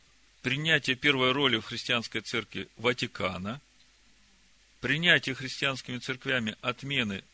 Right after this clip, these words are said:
национальных государств и создание объединений, так же как мультистраны, мультицентры, мультикультурных,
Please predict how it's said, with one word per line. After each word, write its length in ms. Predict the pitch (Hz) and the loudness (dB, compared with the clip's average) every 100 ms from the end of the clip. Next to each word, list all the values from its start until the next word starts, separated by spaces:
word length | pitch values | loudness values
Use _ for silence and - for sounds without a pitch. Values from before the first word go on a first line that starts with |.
| _ - | _ -10
национальных 880 | 117 110 131 127 135 123 101 98 - | -8 -6 -2 0 2 2 0 -6 -12
государств 960 | 104 135 - 110 95 87 - - - - - | -4 -2 -2 -6 -6 -8 -10 -12 -16 -18 -6
и 80 | |
создание 580 | 120 127 117 147 156 120 | 0 0 4 8 8 8
объединений, 760 | 107 113 110 123 165 139 117 117 _ _ _ _ _ _ - | -2 -2 -2 0 2 4 2 0 _ _ _ _ _ _ 2
так 200 | 135 117 | 2 2
же 80 | 113 | 0
как 220 | 120 - | -4 -4
мультистраны, 720 | 117 101 104 - 147 165 143 | -6 -6 -8 -2 2 4 2
мультицентры, 840 | 113 110 104 - 165 170 131 131 - _ _ _ - | -4 -4 -8 -4 -2 -2 -2 -6 -8 _ _ _ -10
мультикультурных, 1080 | 131 139 127 - 107 - 165 165 160 - | -6 -4 -4 -6 -8 -2 -4 -2 -6 -6